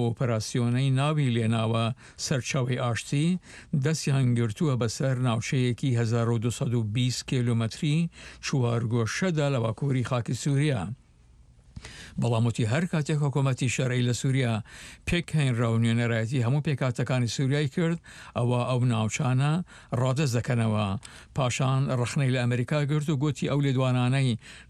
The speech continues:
لە کانگرس لەبارەی خۆی و بنەماڵەکەی و وەزیرانی حکوومەتەکەی گوتراون سوکایەتێکی گەورەیە بە دەوڵەتی تورکیا و بە زاندنی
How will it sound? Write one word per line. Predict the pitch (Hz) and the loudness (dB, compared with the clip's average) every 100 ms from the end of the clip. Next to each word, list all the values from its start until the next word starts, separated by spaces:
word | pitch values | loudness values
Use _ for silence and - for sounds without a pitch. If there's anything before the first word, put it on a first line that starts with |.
| 123 | -2
لە | 123 - | -2 0
کانگرس | 127 123 151 135 135 | 2 2 0 0 0
لەبارەی | 120 123 123 110 | 2 2 0 -2
خۆی | 160 139 | 0 2
و | 131 120 | 2 2
بنەماڵەکەی | 120 120 120 117 113 147 131 | 2 2 2 0 -2 0 2
و | 123 | 2
وەزیرانی | 117 123 123 123 110 | 0 0 2 2 0
حکوومەتەکەی | 104 127 120 123 165 160 | 0 0 0 0 0 0
گوتراون | 165 156 143 143 156 165 - - - - | -2 0 0 2 0 -2 -8 -16 -10 -2
سوکایەتێکی | 151 127 127 127 120 143 - 139 | -2 0 0 0 0 -2 0 -2
گەورەیە | 147 127 127 131 123 | 0 0 2 0 0
بە | 123 | 0
دەوڵەتی | 120 120 120 117 | 0 0 -2 -2
تورکیا | 131 117 - 151 | -2 -2 0 0
و | 165 170 - - 139 | 2 0 -6 -6 -2
بە | 127 110 | 0 2
زاندنی | 113 113 117 123 | 2 2 2 2